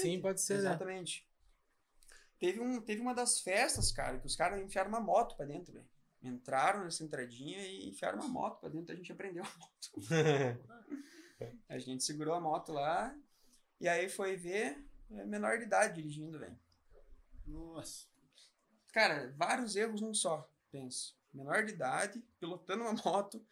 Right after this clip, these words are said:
Speaker 2: menor de idade entrando no evento sem, sem, que não deveria tá entrando, entendeu? Porque menor de idade é só acompanhado dos pais responsáveis. Até então,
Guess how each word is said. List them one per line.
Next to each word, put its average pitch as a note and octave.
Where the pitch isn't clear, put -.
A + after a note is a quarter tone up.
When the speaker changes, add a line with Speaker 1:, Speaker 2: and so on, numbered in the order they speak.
Speaker 2:
menor D#3
de G3+
idade F3+
entrando E3
no G3+
evento E3+
sem, E3+
sem, C#3+
que D3
não D3
deveria E3+
tá D3+
entrando, D#3
entendeu? B2
Porque C3+
menor C3
de D#3+
idade C#3
é D#3
só D3+
acompanhado D#3+
dos D3
pais C3
responsáveis. C3
Até C#3
então, D#3+